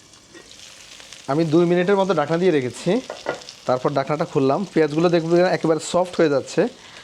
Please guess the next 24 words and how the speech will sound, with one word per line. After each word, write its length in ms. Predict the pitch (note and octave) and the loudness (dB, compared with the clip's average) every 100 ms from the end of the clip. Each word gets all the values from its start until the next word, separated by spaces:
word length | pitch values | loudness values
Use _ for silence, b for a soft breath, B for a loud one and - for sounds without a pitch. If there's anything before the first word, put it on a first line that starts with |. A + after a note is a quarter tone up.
| B B - | B B -4
তখন 240 | C#3 E3+ | -2 -2
কি 140 | F3 G3 | -2 0
করবেন, 360 | G#3 F3+ G3 | 2 2 0
বাসায় 420 | C#3+ C#3 C#3 F3+ | 0 -2 -2 -2
যদি 240 | F3+ G3 F#3+ | 0 0 0
বিট 300 | D#3 G#3 G#3 | 2 0 2
লবণ 260 | G3+ D#3+ | 0 0
থাকে, 360 | C3+ C#3 C#3 G#3 B3+ B B B - | -4 -4 0 0 -2 B B B -4
এটা 200 | D3+ F3 | 0 0
কিন্তু 280 | F#3+ F#3 G3+ - | 0 0 0 0
খুবই 220 | F#3 G#3+ | 0 0
চমৎকার 560 | F#3 G3+ G3+ G3 G#3+ | 0 0 0 0 0
একটা, 420 | G3 F#3 G3 F#3+ F#3 | 2 0 0 0 0
আহ, 320 | D#3 D3+ D3+ | 0 0 0
ফ্লেভার 380 | D3 D#3+ D#3+ E3+ | 0 2 2 2
আসবে। 380 | C#3 B2 D#3 D#3+ B B - | 0 0 0 0 B B -6
বিট 240 | B2+ E3+ F3 | 0 0 2
লবণ 220 | E3+ E3+ | 0 0
থাকলে 380 | E3 D#3+ F3+ F3+ | -4 0 2 2
হাফ 240 | C#3+ D#3+ - - - | 0 -2 -4 -20 -4
টি 180 | E3+ E3+ | 2 2
স্পুন 360 | E3 - F3+ F3+ | 0 0 2 2
হচ্ছে 240 | E3+ F3+ | 0 0
আপনার 300 | D#3+ E3 F#3 | 0 0 -2